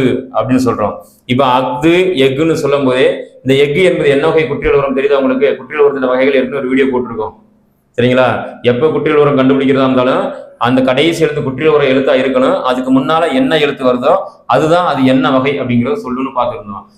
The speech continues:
இப்ப இங்க அஃகு இருக்கனால அது என்ன குற்றியல் உரம்? ஆயுத தொடர் குற்றியல் உரம். சரிங்களா? அடுத்து கவனிங்க.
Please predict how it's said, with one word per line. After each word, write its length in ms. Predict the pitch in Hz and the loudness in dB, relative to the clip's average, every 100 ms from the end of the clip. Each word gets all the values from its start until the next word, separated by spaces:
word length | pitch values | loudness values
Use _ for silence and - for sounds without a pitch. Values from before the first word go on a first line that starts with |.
| _ | _
இப்ப 200 | 123 139 | -4 -2
இங்க 120 | 156 | 0
அஃகு 220 | 131 127 165 | -2 0 -2
இருக்கனால 280 | 143 143 135 | 0 0 0
அது 80 | 131 | 0
என்ன 100 | 156 143 | -2 -4
குற்றியல் 280 | 139 135 123 | -4 0 0
உரம்? 220 | 117 101 92 - _ 110 | 0 -4 -10 -20 _ -4
ஆயுத 240 | 127 160 160 131 | 0 2 2 0
தொடர் 240 | 139 - | 0 -2
குற்றியல் 320 | 120 127 127 107 | -4 -2 0 0
உரம். 200 | 95 87 - | -2 -6 -2
சரிங்களா? 300 | 123 120 120 120 120 - - _ _ _ - | 0 2 0 -2 -8 -14 -20 _ _ _ -4
அடுத்து 200 | 135 139 | -2 0
கவனிங்க. 340 | 131 123 107 | 0 0 -2